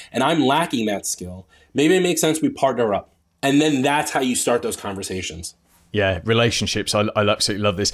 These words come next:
Speaker 2: It's funny, I was talking to an M S P here in the U K just earlier today, and he said not a week goes by where he doesn't get a letter from, uh, like, a business broker saying, "Hey, do you wanna sell your business?" And those letters always go in the bin. And then a couple of weeks ago,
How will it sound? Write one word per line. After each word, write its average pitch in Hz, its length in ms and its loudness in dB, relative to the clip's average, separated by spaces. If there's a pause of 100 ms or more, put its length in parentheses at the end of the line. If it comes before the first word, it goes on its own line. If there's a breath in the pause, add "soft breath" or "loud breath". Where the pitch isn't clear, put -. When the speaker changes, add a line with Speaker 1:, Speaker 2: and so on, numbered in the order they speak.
(140 loud breath)
Speaker 2:
It's - 100 -8
funny, 143 200 2
I 117 40 4
was 113 120 2
talking 127 260 2
to 117 100 2
an 107 60 2
M 107 120 4
S 98 120 0
P 104 340 0
here 104 140 2
in 98 80 2
the 98 80 0
U 95 160 -2
K 107 240 2
just 98 220 -4
earlier 98 260 -2
today, 98 380 0
and 92 80 -2
he 98 80 -2
said 95 340 0 (300 loud breath)
not 131 320 2
a 131 80 4
week 143 260 4
goes 120 220 2
by 110 300 2
where 95 140 2
he 101 60 2
doesn't 120 240 0
get 107 220 -2
a - 20 0
letter 110 540 0 (240 loud breath)
from, 98 500 0
uh, 98 400 2
like, 101 140 -2
a - 20 -4
business 135 320 2
broker 87 480 -2 (240 loud breath)
saying, 107 440 4
"Hey, 214 180 4
do 135 80 2
you 147 80 6
wanna 156 120 2
sell 127 240 4
your 117 120 4
business?" 123 460 0
And 98 220 0
those 117 200 4
letters 110 260 0
always 104 240 2
go 98 160 0
in 92 80 0
the 92 60 -2
bin. 98 340 0
And 107 180 0
then 107 280 2
a - 20 -2
couple 160 220 0
of 131 80 4
weeks 190 260 2
ago, 92 320 2